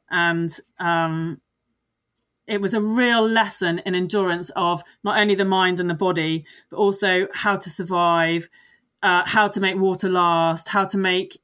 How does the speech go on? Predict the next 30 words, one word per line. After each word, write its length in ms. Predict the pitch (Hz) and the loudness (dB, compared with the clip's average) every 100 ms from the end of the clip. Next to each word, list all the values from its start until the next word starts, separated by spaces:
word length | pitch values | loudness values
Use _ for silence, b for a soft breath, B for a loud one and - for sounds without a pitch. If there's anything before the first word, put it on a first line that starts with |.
| _ | _
the 120 | - | -8
best 380 | 160 202 170 - | -2 -2 -2 -4
use 220 | 196 175 | -4 -4
of 80 | 180 | -4
it 140 | 175 - | -6 -6
possible, 520 | 170 - 160 170 165 | -6 -4 -4 -2 0
how 140 | 196 | -2
to 140 | 196 196 | -2 -4
make 100 | 185 | -4
the 80 | |
best 320 | 156 202 175 202 | -4 -4 -2 -2
use 200 | 175 170 | -2 -4
of 40 | |
the 80 | 170 | -8
food 380 | - 190 180 151 | -2 -2 -2 -4
possible, 600 | 165 - 160 175 170 160 B B _ - | -8 -8 -4 -2 -2 -4 B B _ -2
everything 340 | 214 214 208 | 0 0 0
that 60 | 196 | -2
you've 140 | 165 | -4
got 180 | 202 185 | -2 0
around 380 | 190 185 180 175 | 2 2 2 0
you, 180 | 170 | -2
how 200 | 175 196 | 0 -2
can 180 | 185 190 | 0 -2
you 260 | 185 180 190 - _ _ _ _ - | 0 0 -2 -10 _ _ _ _ -4
maximize 800 | 214 220 233 220 - 208 190 185 | 0 2 2 0 -2 0 0 -2
it 80 | - | -4
to 120 | 190 | -4
its 200 | 180 - | -4 0
absolute, 540 | 214 - - 180 170 | -2 -2 -4 -2 -4